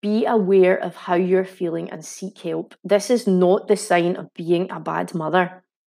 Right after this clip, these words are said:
You might just need someone to talk to.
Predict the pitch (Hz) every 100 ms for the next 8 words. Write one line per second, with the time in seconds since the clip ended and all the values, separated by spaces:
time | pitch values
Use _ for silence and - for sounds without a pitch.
0 | _ _ _ - 180 165 170 233 - 214
1 | - 185 185 - 170 180 180 190 - 160
2 | - - 180